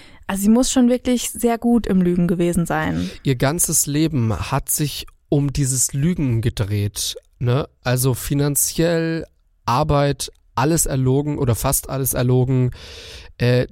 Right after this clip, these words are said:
Speaker 2: dann diese Sache mit den Kindern, mit dem nicht schwanger werden, das Persönliche, also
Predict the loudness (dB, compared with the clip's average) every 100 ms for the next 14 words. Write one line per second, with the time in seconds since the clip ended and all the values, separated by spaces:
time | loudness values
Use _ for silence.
0 | _ 0 0 0 -4 -8 _ -2 0 0
1 | 0 2 0 -2 -2 -2 0 0 0 -2
2 | -8 _ _ _ -4 0 2 2 2 2
3 | 0 0 2 2 2 0 -2 -4 -12 -20
4 | -20 -18 -16 -2 0 2 0 0 -2 0
5 | -2 -2 -4 -2 -2 0 0 -2